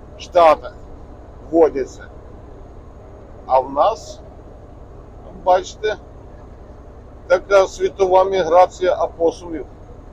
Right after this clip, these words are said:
відбувається. А може, хтось привіз?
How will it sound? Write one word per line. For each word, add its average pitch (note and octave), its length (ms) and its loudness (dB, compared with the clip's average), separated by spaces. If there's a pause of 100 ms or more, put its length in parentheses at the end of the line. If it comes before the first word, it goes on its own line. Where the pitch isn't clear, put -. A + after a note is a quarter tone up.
(420)
відбувається. B2+ 760 -4 (880)
А - 60 -12
може, G3 240 0
хтось F#3 220 -10
привіз? F3 560 -10